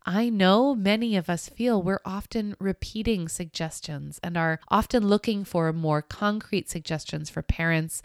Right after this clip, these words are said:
as well as multiple ways or activities that they can do to address early learning. Leading workshops that are for the caregiver and child dyad allows you to establish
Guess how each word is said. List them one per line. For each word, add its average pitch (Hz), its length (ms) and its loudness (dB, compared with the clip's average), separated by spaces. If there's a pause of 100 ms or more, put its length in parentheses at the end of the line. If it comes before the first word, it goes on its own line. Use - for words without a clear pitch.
as 190 200 -2
well 208 260 8
as 190 340 2
multiple 196 720 2
ways 170 500 2
or 131 140 -8
activities 185 760 4 (180)
that 202 220 6
they 185 160 4
can 180 240 -4
do 202 200 6
to - 280 -4
address 185 1040 0
early 160 280 2
learning. 220 520 0 (220)
Leading 269 440 0
workshops 240 680 2
that 180 180 4
are 170 100 6
for 165 180 -2
the 160 120 -4
caregiver 180 560 -2
and 160 180 -6
child 151 400 0 (100)
dyad 165 760 -2 (200)
allows 202 640 6
you 156 240 0
to - 300 -2
establish 214 760 -2